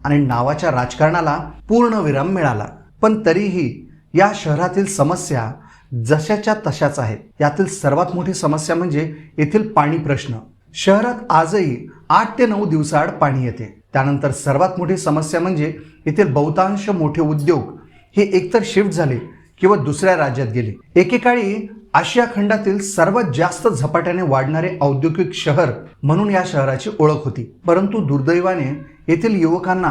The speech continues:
आजही रोजगारासाठी मुंबई किंवा पुणे यांसारख्या मोठ्या शहरांमध्ये जावे लागते. ही एक मोठी खंत आहे.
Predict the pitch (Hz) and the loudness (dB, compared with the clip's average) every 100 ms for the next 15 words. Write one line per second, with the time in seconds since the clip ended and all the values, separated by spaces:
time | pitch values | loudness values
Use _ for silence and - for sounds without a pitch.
0 | - 131 143 147 196 180 117 - - - | 0 2 2 2 0 0 -2 -8 -18 -16
1 | - 143 160 156 202 202 185 180 190 147 | -2 0 2 2 0 0 -2 -2 0 0
2 | 147 190 202 190 190 190 151 160 113 - | 0 0 0 0 0 0 0 0 -2 -8
3 | - - _ 147 156 208 202 180 208 170 | -18 -20 _ 2 4 4 0 -2 0 -2
4 | 143 151 165 156 147 160 170 147 170 139 | 0 -2 -4 -2 0 0 0 0 -2 0
5 | 135 131 123 117 117 110 - - 196 202 | 0 0 -2 -4 -10 -12 -14 2 2 2
6 | 160 156 156 - 147 143 143 113 92 | -2 -2 -2 -4 0 0 0 -4 -4